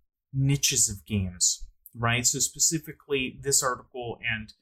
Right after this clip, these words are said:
this cheating group focused on, like,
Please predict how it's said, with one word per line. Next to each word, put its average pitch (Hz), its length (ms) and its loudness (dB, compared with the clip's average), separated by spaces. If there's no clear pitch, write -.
this - 540 10
cheating 147 380 2
group 120 380 -6
focused 139 380 2
on, 120 220 2
like, 101 160 -6